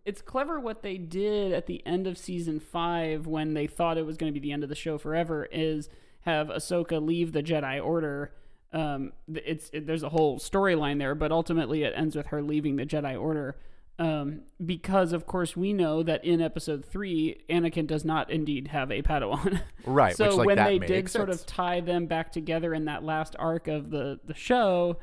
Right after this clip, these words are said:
Speaker 1: and you see them sort of reuniting, it, it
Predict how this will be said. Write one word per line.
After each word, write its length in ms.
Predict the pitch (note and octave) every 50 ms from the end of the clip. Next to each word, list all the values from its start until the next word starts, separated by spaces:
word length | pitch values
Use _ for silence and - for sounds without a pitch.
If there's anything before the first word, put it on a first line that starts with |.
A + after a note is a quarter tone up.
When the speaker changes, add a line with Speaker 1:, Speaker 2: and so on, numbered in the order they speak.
| - - - - - - _ _ _
Speaker 1:
and 160 | F3 F3 F3
you 100 | E3+ E3+
see 320 | F3 - - F3 F3+ F3 E3+
them 200 | E3 E3+ E3 E3
sort 180 | D#3+ - F3 D#3+
of 180 | D#3 D3 D3 - - - - - -
reuniting, 840 | - D#3+ F3 F3 F3 E3 D#3 D3+ D3+ D3+ E3 E3+ D#3 C#3 B2 A2+ C#3
it, 80 | - -
it 160 | D#3 D#3+